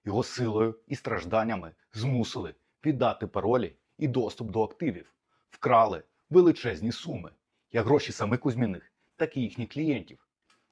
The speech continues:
І після молодого хлопця, на жаль, позбавили життя, щоб не залишилось свідків. Цікаво те, що ніхто з постраждалих не може заявити про крадіжку. Їхні мільйони були брудними.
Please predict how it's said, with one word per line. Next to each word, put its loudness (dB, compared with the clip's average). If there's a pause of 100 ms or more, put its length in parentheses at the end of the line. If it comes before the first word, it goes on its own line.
І -4
після 0
молодого 4
хлопця, 2 (200)
на -2
жаль, 0 (340)
позбавили 2
життя, -2 (300)
щоб -4
не 0
залишилось -6
свідків. -6 (380)
Цікаво 2
те, 0 (240)
що -6
ніхто 0
з -4
постраждалих 0 (240)
не 2
може 2
заявити -2
про -4
крадіжку. -4 (320)
Їхні -2
мільйони 0
були 2 (240)
брудними. -2